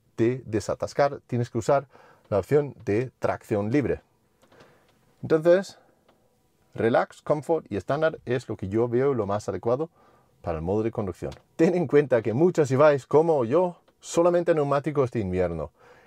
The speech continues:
En este hay tracción en las cuatro ruedas, principalmente atrás, pero los delante pueden ayudar cuando, eh, cuando tiene que dar un poco más de potencia. Significa que un Tesla como este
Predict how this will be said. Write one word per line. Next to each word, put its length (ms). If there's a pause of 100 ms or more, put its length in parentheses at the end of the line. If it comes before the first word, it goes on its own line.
(120)
En 80
este 340
hay 260
tracción 640
en 300
las 160
cuatro 600
ruedas, 500 (680)
principalmente 600
atrás, 460
pero 140
los 140
delante 380
pueden 340
ayudar 380
cuando, 680
eh, 340
cuando 280
tiene 200
que 60
dar 140
un 80
poco 160
más 140
de 80
potencia. 520 (800)
Significa 480 (960)
que 120
un 100
Tesla 260
como 200
este 360